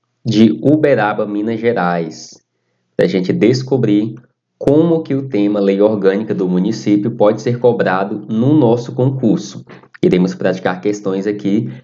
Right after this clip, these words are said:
da nossa apostila digital, pra vocês verem como que ela é por dentro. São cinquenta e duas questões, gabaritadas e comentadas, sobre a lei orgânica do município e sobre o regime jurídico dos servidores.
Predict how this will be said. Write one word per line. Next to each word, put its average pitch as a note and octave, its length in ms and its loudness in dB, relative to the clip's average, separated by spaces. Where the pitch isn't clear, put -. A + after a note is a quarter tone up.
da A2 280 0
nossa B2 340 0
apostila G#2+ 420 -4
digital, F#2 760 -2
pra F#2 160 2
vocês F#2+ 320 -2
verem F#2 300 -2
como C3+ 240 2
que C3 100 2
ela G2+ 140 4
é - 20 0
por B2 220 0
dentro. G#2 520 0
São G2+ 260 0
cinquenta G2+ 440 0
e G2+ 40 2
duas F#2+ 240 0
questões, - 800 -2
gabaritadas F#2 680 -2
e G#2 60 -12
comentadas, G2 840 -4
sobre D3+ 400 0
a C#3+ 60 4
lei B2 160 0
orgânica A2+ 480 0
do G#2+ 80 -6
município A2+ 720 0
e C3 80 -2
sobre A#2 480 2
o G#2+ 100 -2
regime A2 460 0
jurídico G#2+ 480 0
dos A#2+ 380 4
servidores. C#3 1000 0